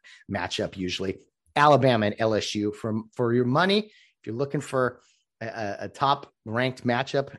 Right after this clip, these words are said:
every year, you probably can't go wrong with this one year in and year out. Number eight, this game no longer happens, which disappoints me. But from a straight history standpoint of college football, this one speaks to me,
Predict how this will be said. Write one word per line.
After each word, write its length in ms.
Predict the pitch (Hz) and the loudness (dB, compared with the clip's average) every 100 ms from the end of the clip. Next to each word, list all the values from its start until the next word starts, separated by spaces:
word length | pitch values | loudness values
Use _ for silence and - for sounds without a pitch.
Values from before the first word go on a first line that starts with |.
| - | -6
every 220 | 131 135 | -4 -2
year, 160 | 135 | 0
you 140 | 123 107 | -2 -6
probably 600 | - 151 151 160 143 139 | -6 -2 0 0 -2 -6
can't 240 | - 131 | -8 -12
go 100 | 123 | -8
wrong 200 | 120 120 | -4 -2
with 140 | 113 - | -4 -6
this 180 | 110 - | -10 -10
one 180 | 101 | -12
year 220 | 101 98 98 | -12 -12 -12
in 120 | 95 | -12
and 100 | 95 | -12
year 160 | 92 | -12
out. 120 | 90 - _ - - _ | -12 -14 _ -20 -20 _
Number 360 | 175 294 349 - | 0 2 2 -2
eight, 280 | - 202 - | -2 0 -2
this 180 | 175 - | -8 -12
game 220 | 285 254 | -8 -4
no 100 | 214 | 0
longer 320 | 196 190 185 | 0 0 -4
happens, 480 | 139 139 135 107 95 | -6 -4 -6 -8 -14
which 200 | 117 - | -18 -16
disappoints 580 | - - - - 127 127 | -18 -16 -14 -10 -10 -10
me. 220 | 110 107 _ _ _ _ _ _ _ | -12 -12 _ _ _ _ _ _ _
But 140 | 143 | -14
from 160 | - 120 | -10 -10
a 60 | 110 | -10
straight 840 | - - _ _ _ 170 175 180 _ _ | -12 -16 _ _ _ -4 -2 -4 _ _
history 600 | - - 196 - 139 117 | -14 -8 -8 -6 -6 -6
standpoint 600 | - 110 107 101 101 95 | -6 -8 -8 -8 -12 -12
of 80 | 110 | -6
college 360 | 131 131 123 | -2 0 0
football, 480 | - 139 139 139 143 - - _ - | -4 -4 0 0 0 -8 -20 _ -14
this 280 | 123 165 - | -6 -4 -2
one 260 | 160 143 | -2 -2
speaks 440 | 135 - 143 139 - | -4 -8 -8 -8 -8
to 80 | 123 | -6
me, 360 | 120 120 117 | -4 -4 -6